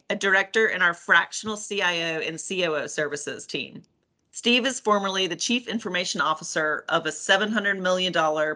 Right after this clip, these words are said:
publicly traded manufacturing company and has over thirty years of I T operations and business process improvement experience.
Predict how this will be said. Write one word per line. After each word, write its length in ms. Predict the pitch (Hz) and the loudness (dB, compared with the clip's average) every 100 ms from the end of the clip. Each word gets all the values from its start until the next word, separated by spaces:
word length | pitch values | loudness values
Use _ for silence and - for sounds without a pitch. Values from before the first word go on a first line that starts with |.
| - | -4
publicly 480 | 214 202 214 - 208 | 0 2 2 2 0
traded 400 | - 175 175 160 | 4 4 4 4
manufacturing 760 | 165 165 170 151 - - 156 | 0 0 4 4 2 -6 -6
company 540 | 143 151 147 147 139 - _ _ - | -4 -6 -6 -10 -10 -14 _ _ -8
and 100 | 175 | 0
has 300 | 214 226 220 | 4 4 2
over 180 | 175 180 | -4 -2
thirty 320 | - 190 196 | 0 -2 -2
years 340 | 180 180 175 | 0 0 0
of 120 | 165 - | -4 0
I 200 | 160 175 | 0 -2
T 420 | - 175 175 165 | -4 -4 -4 -2
operations 800 | 156 165 165 160 156 165 156 147 - | -2 -2 -2 -2 -2 -4 -6 -8 -10
and 180 | 160 | -4
business 320 | 175 170 160 - | -2 -2 -4 -4
process 480 | - 151 151 156 | 2 2 2 -4
improvement 580 | 170 156 - 156 143 135 | -6 -6 -2 -2 -2 -8
experience. 840 | - - - 135 131 135 - - | -8 -10 -4 -4 -4 -8 -12 -20